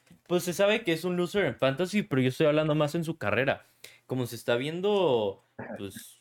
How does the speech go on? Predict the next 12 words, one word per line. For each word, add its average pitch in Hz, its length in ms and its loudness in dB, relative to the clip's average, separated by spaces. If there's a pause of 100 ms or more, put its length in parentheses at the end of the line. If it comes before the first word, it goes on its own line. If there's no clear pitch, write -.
hay 107 200 2
alguien 170 280 2
atrás 135 360 2
de 147 320 2
él. 220 200 -2
Sam 147 420 0
Darnold 156 420 0
está 127 240 -2
esperando 156 480 0
a 156 40 2
ver 156 200 0
cuándo 156 560 0